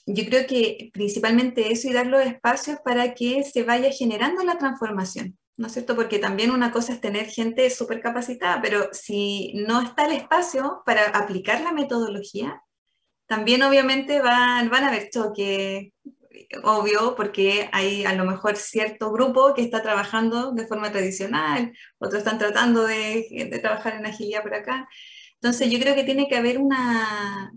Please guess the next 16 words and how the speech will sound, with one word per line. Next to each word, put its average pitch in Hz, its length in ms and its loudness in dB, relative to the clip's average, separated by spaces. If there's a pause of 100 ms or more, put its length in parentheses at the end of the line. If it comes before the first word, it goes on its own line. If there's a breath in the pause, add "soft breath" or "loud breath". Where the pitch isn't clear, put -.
(260)
una 220 240 0
de 214 80 2
los, 190 200 -4
de 190 140 0
los 185 200 -2
tips, - 460 -8
<laughs> 233 520 -6
de 185 80 0
las 185 200 0
claves, 277 400 0 (720 loud breath)
eh, 214 540 2
es 202 100 -4
que 233 100 -2
existe 233 300 -2
una 233 180 2
convicción, 202 1000 -2